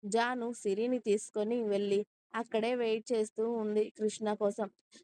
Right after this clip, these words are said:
అక్కడికి వచ్చాక హరీష్, శివ, కిషోర్ ముగ్గురు వాళ్ళ ఇళ్లకు వెళ్ళగా కృష్ణ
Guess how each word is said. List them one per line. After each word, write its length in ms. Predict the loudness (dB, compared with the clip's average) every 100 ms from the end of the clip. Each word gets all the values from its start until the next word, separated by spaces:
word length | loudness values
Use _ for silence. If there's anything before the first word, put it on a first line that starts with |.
| -6
అక్కడికి 420 | -4 0 0 0
వచ్చాక 460 | 0 0 -2 -2 -2
హరీష్, 420 | -2 0 0 0 -4
శివ, 340 | -4 2 2 2
కిషోర్ 420 | -2 -2 0 0
ముగ్గురు 400 | -2 -2 2 4 4
వాళ్ళ 280 | 2 2 2
ఇళ్లకు 360 | 0 0 0 2
వెళ్ళగా 460 | 4 4 4 0 -2 -8 -20 -20 _
కృష్ణ 340 | 0 2 0